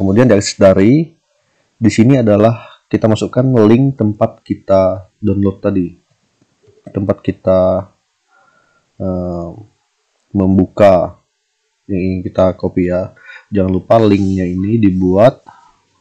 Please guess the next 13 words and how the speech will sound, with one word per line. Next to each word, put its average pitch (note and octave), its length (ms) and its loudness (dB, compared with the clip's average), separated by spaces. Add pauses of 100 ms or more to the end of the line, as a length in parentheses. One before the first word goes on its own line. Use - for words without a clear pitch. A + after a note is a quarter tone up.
(240)
italic G#2+ 640 -2 (160)
atau G2 640 -2 (160)
miring F#2 400 -2 (960)
seperti - 400 -6
ini. F2 160 -2 (2750)
Kemudian A#2 800 2 (800)
setelah G#2 400 0
itu C3 480 0 (1800)
koma G2 320 2
lagi G2 400 2
ya. F#2+ 240 0 (1600)
Kemudian G2+ 460 -4
setelah F#2+ 480 -4